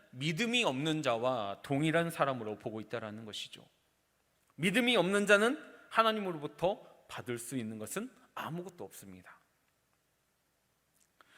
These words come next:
우리는 이 세상을 살아가면서 만족하면서 살아갈 때보다는 부족함으로 인해 겪는 일들이 더 많이 있다라는 것이죠. 우리 모두는 이와 같은 부족함을 해결하기 위해서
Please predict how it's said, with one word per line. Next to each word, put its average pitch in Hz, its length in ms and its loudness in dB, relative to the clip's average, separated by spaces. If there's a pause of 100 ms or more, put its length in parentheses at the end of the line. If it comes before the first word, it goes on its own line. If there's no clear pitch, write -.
(180)
우리는 214 360 6
이 208 140 0
세상을 220 360 2
살아가면서 196 580 2
만족하면서 180 1040 0
살아갈 180 340 0
때보다는 139 400 -4
부족함으로 175 640 0
인해 156 340 -2 (220)
겪는 143 340 -4
일들이 110 560 -8 (160)
더 117 280 -4
많이 101 300 -10
있다라는 104 460 -14
것이죠. - 340 -20 (1700)
우리 160 200 2
모두는 175 420 2
이와 165 280 2
같은 185 400 -4
부족함을 202 720 0
해결하기 185 520 -2
위해서 117 300 -6